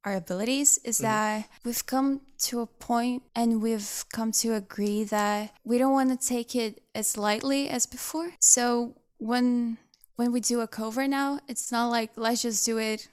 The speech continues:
Speaker 1: and finish it and post it and go to the next one." It's more of a process in which we are really giving our whole hearts to it.
Speaker 2: Mm-hmm.
Speaker 1: So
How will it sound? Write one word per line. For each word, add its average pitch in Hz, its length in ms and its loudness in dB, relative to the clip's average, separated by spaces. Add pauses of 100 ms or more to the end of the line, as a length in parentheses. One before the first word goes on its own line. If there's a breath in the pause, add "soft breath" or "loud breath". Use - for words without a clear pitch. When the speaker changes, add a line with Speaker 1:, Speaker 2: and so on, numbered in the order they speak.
Speaker 1:
and 208 160 -2
finish 220 560 0
it 247 260 -2
and 208 320 -2
post 208 380 2
it 214 240 -4 (140)
and 196 260 -6 (200)
go 208 120 2
to 208 140 0
the 190 80 0
next 185 280 0
one." 196 240 -4 (140)
It's - 220 4
more 233 200 2
of 220 480 -4 (280)
a 220 100 -2
process 277 760 4
in 240 140 4
which 214 300 -2
we 226 100 -2
are 214 220 0 (360)
really 220 520 -4 (400)
giving 220 340 -4 (100)
our 214 100 -2
whole 196 260 0
hearts - 580 0 (160)
to - 140 -2
it. 240 180 0 (400 loud breath)
Speaker 2:
Mm-hmm. 220 140 -4
Speaker 1:
So 233 480 6